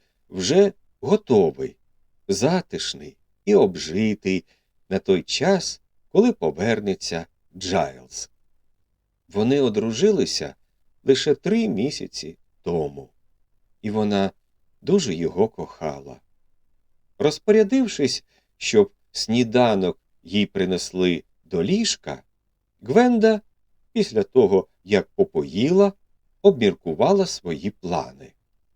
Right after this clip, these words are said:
Вона провела день, оглядаючи Плімут,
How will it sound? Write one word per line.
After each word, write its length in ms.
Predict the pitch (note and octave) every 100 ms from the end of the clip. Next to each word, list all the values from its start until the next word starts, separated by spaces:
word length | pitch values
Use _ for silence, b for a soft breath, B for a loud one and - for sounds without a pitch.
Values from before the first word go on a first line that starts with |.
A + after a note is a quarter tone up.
| _ _ _ _
Вона 280 | G#2 G#2 G#2+
провела 480 | - - F2+ F#2 F2
день, 380 | D#3 D#3 G3 F#3 _ _ _ _
оглядаючи 800 | G#2+ F#2 F#2 F2 B2 A2+ - A#2+
Плімут, 640 | - F#3 F#3+ F#2+ C#2+ -